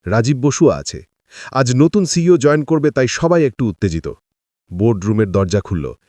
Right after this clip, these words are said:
যে মেয়েটি ঢুকল, রাজীব বসুর চোখ কপালে উঠে গেল। সেই একই মেয়ে,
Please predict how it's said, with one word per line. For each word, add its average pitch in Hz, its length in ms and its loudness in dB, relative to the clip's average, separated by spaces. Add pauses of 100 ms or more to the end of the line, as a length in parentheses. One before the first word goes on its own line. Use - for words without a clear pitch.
(280)
যে 123 260 6
মেয়েটি 190 300 4
ঢুকল, 151 320 0 (380)
রাজীব 104 360 0
বসুর 113 320 -2
চোখ 123 180 2 (120)
কপালে 123 320 0
উঠে 98 240 -4
গেল। 71 160 -6 (680)
সেই 127 240 2
একই 131 240 0
মেয়ে, 85 220 0